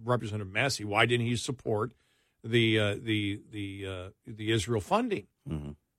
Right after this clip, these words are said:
Speaker 1: When, why didn't he do that? You know,
Speaker 2: Mm-hmm.
Speaker 1: 'cause you wanna know. You're like, "Okay, what's, what's up with him?"
Speaker 2: Mm-hmm.
Speaker 1: And when I saw it, you and I listened to it together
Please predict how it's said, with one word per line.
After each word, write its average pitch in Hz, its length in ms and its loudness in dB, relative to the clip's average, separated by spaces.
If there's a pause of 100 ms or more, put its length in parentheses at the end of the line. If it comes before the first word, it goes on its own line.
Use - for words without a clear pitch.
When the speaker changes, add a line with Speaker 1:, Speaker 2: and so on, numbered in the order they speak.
Speaker 1:
When, 104 180 -14
why 104 200 4
didn't 127 160 2
he 139 80 2
do 196 240 6
that? - 180 -6 (640)
You 107 80 -8
know, 101 80 0
Speaker 2:
Mm-hmm. - 80 -2
Speaker 1:
'cause 135 160 2
you 160 80 10
wanna 165 220 8
know. 214 300 4
You're 113 140 2
like, 110 200 4
"Okay, 123 300 2
what's, 113 420 0 (360)
what's 131 240 6
up 127 180 6
with 120 120 6
him?" 165 300 2 (840)
Speaker 2:
Mm-hmm. 78 200 -6 (1040)
Speaker 1:
And 117 420 4
when 117 140 2
I 104 320 6 (100)
saw 147 400 4
it, 107 100 0
you 117 160 2
and 117 80 4
I 104 160 6
listened 117 360 -2
to 113 80 0
it 101 80 -4
together 101 580 -6